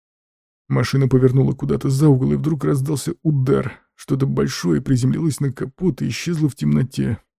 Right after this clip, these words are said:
Послышался скрип тормозов. Машина остановилась, и рыжий полицейский выругался себе под нос. «Под колеса бросился», воскликнул он. «Ты это видел?»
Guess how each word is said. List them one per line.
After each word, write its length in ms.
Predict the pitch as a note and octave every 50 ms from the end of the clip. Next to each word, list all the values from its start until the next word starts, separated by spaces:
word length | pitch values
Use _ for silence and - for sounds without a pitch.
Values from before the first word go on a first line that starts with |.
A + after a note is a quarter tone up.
| _ _ _ _ _
Послышался 500 | - C#3+ A#2+ - C#3+ A#2 C3+ C3 A2+ C#3 B2+
скрип 260 | - - C#3 C#3 -
тормозов. 600 | - C#3+ C#3+ D3+ D3+ C#3 C3 C#3 C#3 A#2+ - - _ _
Машина 360 | C#3 C#3+ - A2+ C3+ D3+ D#3
остановилась, 580 | C#3+ C3+ - D3 D3 D3+ D#3 D#3+ F3 D3+ B2+ -
и 40 |
рыжий 260 | D3+ E3+ E3 C3+ C#3 C#3
полицейский 600 | C3+ D3 C#3+ C#3+ - - F3 F3 C#3 - E3+ D3+
выругался 540 | C3+ C3 D3+ E3 F3 E3 D#3+ C#3+ - D3+
себе 220 | C3+ - D3+ D#3 D3+
под 220 | C#3 C#3 - E3
нос. 360 | D#3 C#3+ C#3 C3+ C3 - - _ _ _ _ _ _ _ _ _ _ _ _ _ _ _ _ _ _
«Под 140 | - -
колеса 400 | - - C3+ C3+ C3+ B2 - -
бросился», 580 | C3+ C3 B2+ C3 - - A#2+ - - - A#2 G#2 - _ _
воскликнул 540 | D3 - - - - C#3+ B2 B2 C3 C3+ C3
он. 140 | A2+ G2+ - _ _ _
«Ты 80 | -
это 160 | - - -
видел?» 420 | C3+ C#3+ E3 G#3 F3+ D3+ - B2